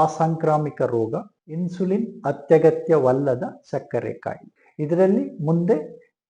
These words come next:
ಇನ್ಸುಲಿನ್ ಅಗತ್ಯ ಬೀಳಬಹುದು, ಆದರೆ ಆರಂಭಿಕ ಹಂತಗಳಲ್ಲಿ, ರೋಗ ನಿರ್ಧಾರದ ಆರಂಭಿಕ ವರ್ಷಗಳಲ್ಲಿ ಇನ್ಸುಲಿನ್ ಅಗತ್ಯ ಇಲ್ಲದೆ ಇರಬಹುದು. ಟೈಪ್ ಒನ್ ನಲ್ಲಿ ಏನಿದೆ ನೋಡೋಣ. ಸಾಮಾನ್ಯವಾಗಿ ಎಳೆಯ ವಯಸ್ಸಿನ ಮಕ್ಕಳಲ್ಲಿ ಕಂಡು ಬರ್ತದೆ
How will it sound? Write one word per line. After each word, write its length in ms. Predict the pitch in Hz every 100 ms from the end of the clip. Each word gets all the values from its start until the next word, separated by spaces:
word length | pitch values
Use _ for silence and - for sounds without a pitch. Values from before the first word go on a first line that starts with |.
| _
ಇನ್ಸುಲಿನ್ 760 | 156 175 - 190 220 240 - -
ಅಗತ್ಯ 420 | 131 156 160 185
ಬೀಳಬಹುದು, 720 | 127 165 202 156 123 113 - -
ಆದರೆ 400 | 127 127 165 -
ಆರಂಭಿಕ 600 | 123 135 180 202 214 -
ಹಂತಗಳಲ್ಲಿ, 840 | 160 151 143 131 120 127 165 254 _ _
ರೋಗ 280 | 131 160 170
ನಿರ್ಧಾರದ 680 | 170 165 151 160 160 151 -
ಆರಂಭಿಕ 540 | 120 139 175 196 202 170
ವರ್ಷಗಳಲ್ಲಿ 960 | 131 127 - 127 123 120 165 - -
ಇನ್ಸುಲಿನ್ 520 | 170 190 - 185 165
ಅಗತ್ಯ 500 | 139 131 143 - - 262 - _ _
ಇಲ್ಲದೆ 600 | 160 156 139 131 - - -
ಇರಬಹುದು. 520 | 135 113 - - - _
ಟೈಪ್ 380 | 180 214 226 -
ಒನ್ 300 | 160 196 220
ನಲ್ಲಿ 460 | 190 147 247 - 160
ಏನಿದೆ 520 | 151 117 104 101 - 123
ನೋಡೋಣ. 460 | 117 82 - - _ _ _
ಸಾಮಾನ್ಯವಾಗಿ 640 | 165 160 165 156 147 139 143
ಎಳೆಯ 260 | 143 170
ವಯಸ್ಸಿನ 420 | 156 147 139 147 127
ಮಕ್ಕಳಲ್ಲಿ 560 | 123 127 - 151 151
ಕಂಡು 300 | - 135 135
ಬರ್ತದೆ 680 | 127 127 - 131 156 - _